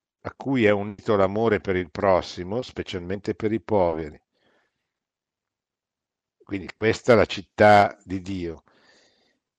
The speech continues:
E dall'altra parte la città terrena, che è un luogo di dimora temporaneo in cui gli esseri umani vivono fino alla morte.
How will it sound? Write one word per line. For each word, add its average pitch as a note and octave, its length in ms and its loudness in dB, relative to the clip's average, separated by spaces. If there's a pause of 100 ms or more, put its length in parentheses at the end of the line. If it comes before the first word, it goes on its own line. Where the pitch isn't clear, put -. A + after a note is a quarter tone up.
(720)
E C#3+ 120 2
dall'altra C#3+ 520 8
parte B2+ 500 6
la D#3 100 10
città B2+ 380 6
terrena, A2+ 920 6 (1500)
che A#2 180 6
è A2+ 40 8
un A2+ 160 2
luogo B2+ 380 6
di G#2 120 -8
dimora A2+ 520 2
temporaneo C3 1120 0 (720)
in A2+ 140 -12
cui D#3 260 0
gli B2 100 2
esseri D#3+ 380 6
umani D3+ 460 6
vivono C#3+ 560 2
fino A#2+ 540 0
alla G#2 500 4
morte. F2+ 760 -4